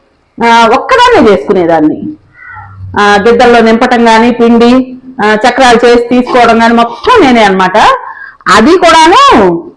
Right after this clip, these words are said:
అప్పట్లో స్వాతి సపర వారపత్రిక వచ్చేదండి, ఇప్పుడు వస్తుందో లేదో నాకు కరెక్ట్ గా ఐడియా లేదు. ఆ పుస్తకం చదువుకుంటూ చేసేదాన్ని రెండు కేజీల చక్రాలు. నిజంగా మా వాళ్ళు కూడా ఆశ్చర్యపోయేవాళ్ళు, "అసలు ఎప్పుడు చేసావు?" అనేవాళ్ళు.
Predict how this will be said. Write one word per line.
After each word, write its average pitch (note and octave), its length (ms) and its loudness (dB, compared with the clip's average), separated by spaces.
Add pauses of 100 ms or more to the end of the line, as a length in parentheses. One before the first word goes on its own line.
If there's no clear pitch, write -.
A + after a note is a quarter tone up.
(140)
అప్పట్లో F4 380 -2
స్వాతి D4+ 560 0
సపర D4 160 0
వారపత్రిక A#3 500 0
వచ్చేదండి, G#3 420 0
ఇప్పుడు G#3 160 0
వస్తుందో B3+ 300 0
లేదో A#3 200 2
నాకు A3+ 180 -2
కరెక్ట్ G#3+ 260 -4
గా G#3 100 0
ఐడియా A3 220 4
లేదు. G#3+ 580 2 (500)
ఆ C4+ 180 2
పుస్తకం D4+ 480 0
చదువుకుంటూ G#4 680 2
చేసేదాన్ని F3+ 600 0 (760)
రెండు C4+ 220 2
కేజీల B3+ 340 2
చక్రాలు. A#3+ 500 0 (840)
నిజంగా C4+ 680 2 (220)
మా C4+ 280 2
వాళ్ళు F#4+ 160 2
కూడా G4 160 2
ఆశ్చర్యపోయేవాళ్ళు, G#3 1040 2
"అసలు D#4 200 0
ఎప్పుడు G#4+ 240 2
చేసావు?" E4 440 2
అనేవాళ్ళు. F#3 640 0